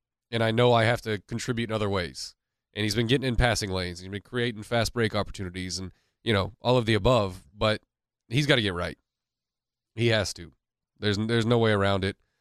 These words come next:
I don't know if that's a week. I don't know if that's two weeks. I don't know if that's, you know, don't go on this road trip type thing. But anyway, okay, so next topic I wanted to touch on was exactly what we're seeing from Luka Doncic.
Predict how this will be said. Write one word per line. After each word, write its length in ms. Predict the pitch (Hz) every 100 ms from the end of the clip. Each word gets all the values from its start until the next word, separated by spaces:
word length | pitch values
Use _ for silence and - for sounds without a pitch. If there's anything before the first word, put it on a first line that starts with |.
| _
I 60 | -
don't 60 | 107
know 40 |
if 20 | 101
that's 120 | 107
a 60 |
week. 240 | 107 160 165
I 60 |
don't 60 | 113
know 60 | 101
if 40 |
that's 160 | 95 -
two 140 | 160
weeks. 360 | 165 156 - -
I 60 |
don't 80 | 101
know 60 | 101
if 60 |
that's, 420 | 90 98 - - - _ _ _ _ _
you 80 | 117
know, 260 | 104 101 - _ _
don't 140 | 120 120
go 120 | 131
on 80 | 127
this 120 | 113
road 160 | 139 120
trip 220 | 156 143
type 200 | - 139
thing. 280 | - 143 143
But 260 | 123 104 98 _ _ _ _
anyway, 280 | 131 107 92 - _ _ _
okay, 220 | - 117 -
so 380 | - 139 123 113 _ _ -
next 200 | 170 -
topic 280 | 135 117
I 40 | 110
wanted 180 | 113 101
to 40 |
touch 200 | 107 -
on 220 | 98 90 - _ _ _ _ _ _ _ _
was 320 | 117 117 101 -
exactly 720 | 120 107 123 151 135 131 123
what 260 | 117 110 117
we're 140 | 113
seeing 420 | 101 117 107 104 95
from 200 | 101 98
Luka 200 | 98 98
Doncic. 560 | 92 87 - - -